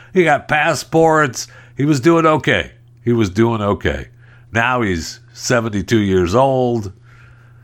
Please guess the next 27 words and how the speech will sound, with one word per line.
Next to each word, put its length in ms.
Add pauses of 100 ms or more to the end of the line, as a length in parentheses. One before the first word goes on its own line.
(160)
He's 120
getting 300
arrested, 880
getting 260
broken 340
down. 680
I 180
mean, 360
at 180
seventy-two, 960 (300)
aren't 340
you 80
just, 520 (480)
you're 120
like, 240
"Yeah, 580
I 40
got 320
you." 100 (240)
Now, 160
if 80
could, 280
they 140
got 240
him 100
for 340
passport 920